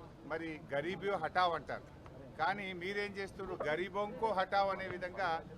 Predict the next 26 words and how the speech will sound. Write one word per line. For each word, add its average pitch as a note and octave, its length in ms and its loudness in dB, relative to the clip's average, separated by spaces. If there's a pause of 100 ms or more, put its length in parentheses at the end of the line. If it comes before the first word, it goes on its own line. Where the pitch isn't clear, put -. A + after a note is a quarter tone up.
(140)
ఇవాళ F3 160 0
కాంగ్రెస్ F3+ 520 -2
పార్టీ E3 220 -2
పనిచేస్తా C#3+ 520 -4
ఉంది. G#2+ 180 -8 (560)
మీరు E3+ 340 -2 (160)
పేదలకు G3 460 2
కూడు, F#3 460 -2 (120)
గుడ్డ, E3+ 200 0
నీడ F#3 420 4
కల్పించాలని F3 680 -2
ఇందిరమ్మ F3 320 -2
చెప్తే, D#3 540 -4 (340)
ఇందిరమ్మ G3 420 2
రాజ్యం G3 400 4
అని F#3+ 120 -2
చెప్పుకునే F#3 500 -4
మీరు D#3 540 -2 (320)
పేదల G3 360 4
యొక్క, G3+ 320 0 (680)
ఆ, D3+ 420 4 (160)
కూ-, E3+ 280 -2
వాళ్ళ D#3+ 220 2
కూడును, F#3+ 540 -2 (100)
గూడును F#3+ 440 -2 (140)
మీరు F3 360 -2